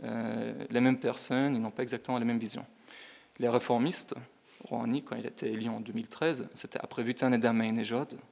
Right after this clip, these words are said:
huit, huit années d'un président ultra-conservateur qui avait isolé l'Iran au sein du, de la communauté internationale. Et Rouhani, il a été élu dès le premier tour.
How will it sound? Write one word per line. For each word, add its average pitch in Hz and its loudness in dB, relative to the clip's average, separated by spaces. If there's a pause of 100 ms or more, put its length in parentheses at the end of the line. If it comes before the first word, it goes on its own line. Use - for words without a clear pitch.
(100)
huit, 113 -8
huit 127 -8
années 123 0
d'un - -8
président 117 -4
ultra-conservateur 127 -6 (640)
qui - -10
avait - -6
isolé 117 4 (160)
l'Iran 113 -2 (100)
au - -10
sein - 0 (640)
du, - -8 (800)
de 131 -4
la 113 -4
communauté 113 -2
internationale. 120 -4 (840)
Et 110 -6
Rouhani, 120 0
il 113 0
a - -2
été - -6
élu 131 0
dès 120 2
le 131 -6
premier 139 0
tour. - -8